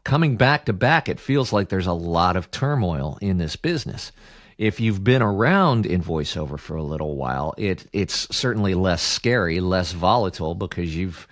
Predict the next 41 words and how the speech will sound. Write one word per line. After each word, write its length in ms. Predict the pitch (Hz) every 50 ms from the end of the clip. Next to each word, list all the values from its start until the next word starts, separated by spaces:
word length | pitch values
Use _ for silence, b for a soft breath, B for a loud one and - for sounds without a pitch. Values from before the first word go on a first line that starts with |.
| b b b b b
you've 140 | b 110 90
seen 260 | - - 127 123 113
some 220 | 101 - 107 98 95
of 60 | 85
the 140 | 101 98 95
ebbs 220 | 92 87 85 -
and 120 | 90 82 -
flows, 440 | - - 160 180 170 143 135 107
but 160 | 92 104 104 107
also 360 | 127 151 156 - - 127 120
you 180 | 120 113 113
had 220 | 98 104 110 110 104
time 240 | - - 101 107 104
to 60 | 104
get 140 | 101 98 -
established. 640 | 90 - - 101 98 87 - - - - - - - b b b b b b b b b b
And 160 | 98 92 92
the 40 | 92
folks 320 | - - 131 131 - -
that, 280 | - 113 107 101 - - -
that, 300 | 107 104 92 92 - - - - -
uh, 140 | 95 98 90
many 520 | 80 71 113 113 123 147 147 131 107 95
of 120 | 87 80
the 80 | 85 78
folks 380 | - - 90 80 76 - - -
that 160 | 87 80 -
came 280 | - 101 92 92 90
in 220 | 87 87 82 82 80
during 260 | 107 104 107 107 104
the 60 | 95
pandemic 720 | - - 95 92 90 90 87 85 95 110 131 135 131 - b b b b b b b b
haven't 360 | b 95 104 117 123 120 107
had 360 | 92 - 104 120 160 160 123
that 240 | 95 85 71 - -
time 400 | - - 76 71 71 76 85 95 -
and 380 | - 98 95 92 92 90 90 - -
are, 440 | 95 95 92 92 92 95 101 - -
you 160 | 110 110 101
know, 380 | 92 90 87 90 90 - - - b b b b b b b -
uh, 60 | -